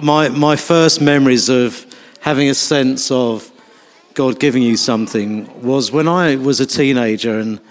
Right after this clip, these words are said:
I think for anyone here who's a teenager, it's incredibly difficult time in a sense when, you know, there's coming a, a, a season in your life when one day you're gonna leave your parents and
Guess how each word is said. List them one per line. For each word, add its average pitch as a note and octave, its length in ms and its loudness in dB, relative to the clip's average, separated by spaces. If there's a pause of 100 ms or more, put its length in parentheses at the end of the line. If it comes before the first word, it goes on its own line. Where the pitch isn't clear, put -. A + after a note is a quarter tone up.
(540)
I C3+ 140 -2
think D3+ 340 0
for C3+ 460 0
anyone C#3 320 2
here C#3 240 2
who's B2+ 220 2
a A#2 40 -2
teenager, A2+ 520 -4
it's A#2 100 -8
incredibly D3 1000 0 (680)
difficult B2 480 -4
time A#2 680 -4 (140)
in B2 100 -8
a A#2+ 60 -6
sense A2+ 480 -4
when, A#2 380 -2 (400)
you B2+ 120 0
know, B2+ 200 0
there's B2 240 -2
coming B2 340 -2
a, A#2 240 -4
a, B2 280 -8
a A#2 40 -8
season C3 460 -4
in B2 100 -6
your A#2+ 140 -4
life A#2+ 340 -4
when A#2 320 -4 (320)
one B2 240 -4
day B2 180 -2
you're A#2+ 140 0
gonna A#2+ 240 -4
leave B2 300 2
your A#2+ 100 0
parents A#2+ 640 -4
and A2 220 -8